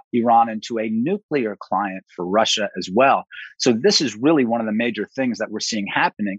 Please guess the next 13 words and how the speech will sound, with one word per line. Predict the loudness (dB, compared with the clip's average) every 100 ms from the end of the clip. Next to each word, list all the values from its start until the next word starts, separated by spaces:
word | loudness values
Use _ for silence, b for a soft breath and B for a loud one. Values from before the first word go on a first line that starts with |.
| -10
in | -6
Eastern | -4 -2 -2
Europe | 2 0 2
now, | -2 -2
the | 2
rise | 4 6 4 -2
of | -4
this | -4 -4 -4
new | -2 2 0 -2 B B B _ -8 -4
anti-U | 0 0 0 -2 0 -2 -4 -6
S | -6 -8 -2
order. | -4 -4 -12 -10
And | -6